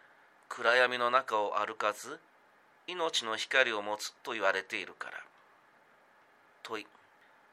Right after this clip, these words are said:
あなたのうちに誠の光は輝いているでしょうか？ええ、もしそうであるなら、あなたのうちにある光はどこに向いて輝いているでしょう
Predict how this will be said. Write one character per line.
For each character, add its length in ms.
あ 120
な 120
た 140
の 100
う 80
ち 160
に 80
誠 400
の 100
光 360
は 160
輝 400
い 80
て 200
い 60
る 100
で 120
し 120
ょ 160
う 40
か？ 160
え 100
え、 40
も 120
し 160
そ 280
う 20
で 140
あ 140
る 100
な 140
ら、 200
あ 100
な 140
た 100
の 100
う 60
ち 140
に 80
あ 80
る 80
光 360
は 240
ど 100
こ 160
に 140
向 140
い 60
て 220
輝 440
い 80
て 120
い 80
る 100
で 140
し 140
ょ 80
う 40